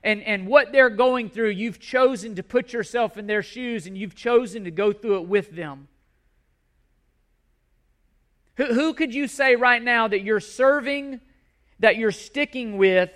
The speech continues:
that you're standing by even at your own cost? To your own cost, to your own hurt. Gospel-centered friendships.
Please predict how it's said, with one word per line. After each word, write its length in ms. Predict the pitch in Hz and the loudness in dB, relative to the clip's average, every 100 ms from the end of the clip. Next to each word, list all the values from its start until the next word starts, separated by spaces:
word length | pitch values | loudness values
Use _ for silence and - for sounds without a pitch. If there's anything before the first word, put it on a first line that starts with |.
| _ - | _ -4
that 120 | 214 | -2
you're 120 | 202 | -2
standing 520 | - - 269 277 262 | -8 -4 -2 -2 -2
by 320 | 220 220 220 - | 2 6 4 2
even 340 | 262 285 269 254 | -2 -2 -2 -4
at 140 | 208 | -2
your 180 | 233 226 | 2 2
own 200 | 214 196 | 0 -4
cost? 640 | 185 165 135 - _ _ _ _ _ _ _ _ _ _ _ _ _ _ | -2 -2 -2 -14 _ _ _ _ _ _ _ _ _ _ _ _ _ _
To 120 | - | -6
your 220 | 233 247 247 | 0 2 2
own 160 | 240 | 0
cost, 540 | 185 185 143 - _ _ | 0 2 2 -6 _ _
to 100 | - | -8
your 240 | 247 254 240 | -2 4 4
own 160 | 226 | 2
hurt. 400 | 185 180 143 _ _ _ _ _ _ _ _ _ _ _ _ _ _ _ _ _ _ _ _ _ _ _ _ _ _ _ _ _ _ _ _ _ _ _ _ _ _ _ _ _ _ _ _ _ _ _ _ 147 | 0 0 0 _ _ _ _ _ _ _ _ _ _ _ _ _ _ _ _ _ _ _ _ _ _ _ _ _ _ _ _ _ _ _ _ _ _ _ _ _ _ _ _ _ _ _ _ _ _ _ _ 0
Gospel-centered 720 | 180 214 - 233 - 240 240 | 0 0 -4 -10 -8 -8 -8
friendships. 500 | 262 269 147 135 | -8 -10 -16 -18